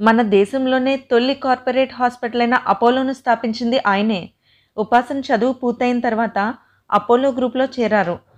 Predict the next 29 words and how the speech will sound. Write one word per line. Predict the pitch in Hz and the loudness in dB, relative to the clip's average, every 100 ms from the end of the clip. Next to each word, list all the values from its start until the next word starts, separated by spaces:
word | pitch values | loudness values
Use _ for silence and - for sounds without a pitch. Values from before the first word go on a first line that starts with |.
| _ - | _ -2
అపోలో | 202 240 262 | 4 4 2
ఫౌండేషన్ | 277 269 247 254 262 269 | 0 0 2 2 0 -2
వైస్ | 240 202 226 - | 2 2 2 -2
చైర్మన్గా | 247 240 247 262 | -2 0 0 0
బాధ్యతలు | 226 208 196 233 247 | 2 2 2 0 0
నిర్వహిస్తున్నారు. | 240 196 233 214 - 208 190 160 147 - | 0 0 -2 -4 -10 -10 -6 -6 -8 -10
అపోలో | 196 214 226 254 | -4 0 2 2
లైఫ్కి | 247 247 - 262 | 0 -4 -6 -4
వైస్ | 220 190 - 240 | -2 -2 -4 -6
చైర్మన్గా | 220 226 226 233 | -4 -2 -2 -2
కూడా | 226 220 | 0 0
వ్యవహరిస్తున్నారు. | 233 190 196 208 202 - 190 165 160 _ _ _ _ - | 0 0 -4 -6 -10 -8 -8 -6 -8 _ _ _ _ -6
ఉపాసన | 196 233 240 262 | 0 0 0 -6
పదో | 254 214 202 | -4 -4 -4
తరగతిలో | 233 233 240 240 | -4 -4 -2 -2
ఉన్నప్పుడు | 233 202 214 190 196 254 _ _ _ | -2 -2 -4 -4 -6 -6 _ _ _
ఒక | 220 240 | -8 -6
సబ్జెక్ట్ | 233 170 202 226 226 | -4 -4 -2 -4 -4
రిఫరెన్స్గా | 220 220 226 - 233 | -6 -2 -4 -4 -6
చాలా | 240 247 190 214 | -6 -2 0 0
పుస్తకాలు | 226 233 220 220 220 | -2 -8 -4 -4 -2
కొని | 220 196 | -4 -6
చదివారు. | 220 190 185 165 - _ _ _ _ - | -4 0 0 0 -4 _ _ _ _ -2
పరీక్షలు | 202 202 - 254 | -2 -2 -2 -4
పాస్ | 247 220 233 | -2 -2 -2
అయ్యాక | 226 220 | -2 -2
అవి | 240 233 226 | -2 -2 0
ఎలాగో | 180 190 190 233 | 2 2 2 -2
ఉపయోగపడవు, | 214 208 196 190 170 165 | -2 -4 -4 -4 -4 -6